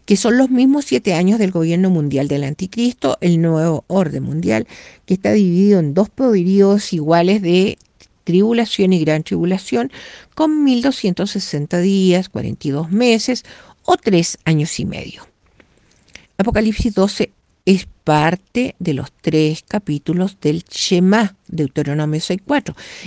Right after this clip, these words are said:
y del aviso Maranatá, ver cuadro uno y diagramas, que son auxilio divino con todo lo que dejó por escrito. La salvación universal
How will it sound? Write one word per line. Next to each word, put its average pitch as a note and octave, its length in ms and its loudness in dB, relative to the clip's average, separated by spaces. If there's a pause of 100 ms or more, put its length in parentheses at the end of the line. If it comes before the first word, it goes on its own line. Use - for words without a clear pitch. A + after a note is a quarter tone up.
y D#4+ 160 0
del D#4+ 160 2
aviso G3+ 340 0
Maranatá, A#3 640 -2
ver C#3 260 -6
cuadro F3+ 340 0
uno A#3+ 320 2
y A#3 60 0
diagramas, B3 480 -2 (500)
que B3 120 2
son F4 400 0 (120)
auxilio C#4+ 640 2
divino B3+ 360 0
con A3 240 2
todo E4+ 300 -2
lo G#4 140 2
que F4+ 200 -4
dejó C#4 360 -4
por G#3+ 160 0
escrito. - 600 -8 (440)
La D#3+ 240 2
salvación A4 800 0
universal D#3 920 0